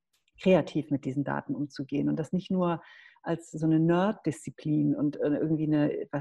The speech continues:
man sitzt den ganzen Tag vor dem Computer und programmiert. Das ist es ja jetzt wirklich bei weitem nicht, vor allem nicht, wenn wir im Bereich Stadt unterwegs sind. Und ich wünsche mir eine interdisziplinäre Gesellschaft,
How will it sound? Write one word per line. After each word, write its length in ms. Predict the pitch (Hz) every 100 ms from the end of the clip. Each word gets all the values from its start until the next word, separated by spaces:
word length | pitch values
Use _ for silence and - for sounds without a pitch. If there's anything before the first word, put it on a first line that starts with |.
| 139
man 120 | 156
sitzt 200 | 151 165
den 80 | 160
ganzen 220 | 160 156
Tag 140 | 151 147
vor 100 | 160
dem 60 |
Computer 360 | - 151 175 165
und 80 | 147
programmiert. 480 | - 156 156 180 175
Das 140 | -
ist 100 | 165
es 120 | 175
ja 80 | 160
jetzt 200 | 156 -
wirklich 300 | 175 175 -
bei 160 | 156 147
weitem 360 | 147 208 175
nicht, 180 | 143 139
vor 120 | -
allem 180 | - 160
nicht, 140 | 160 -
wenn 140 | 156
wir 220 | 156 147 - - -
im 120 | 160
Bereich 300 | 151 151 151
Stadt 220 | - 185 -
unterwegs 480 | 151 143 147 -
sind. 260 | - 127 285 _ - - - - -
Und 100 | 180
ich 120 | 165
wünsche 220 | 190 190
mir 60 | 185
eine 120 | 170
interdisziplinäre 960 | 175 202 180 170 - 160 165 170 208 190
Gesellschaft, 680 | 156 151 156 - 196 226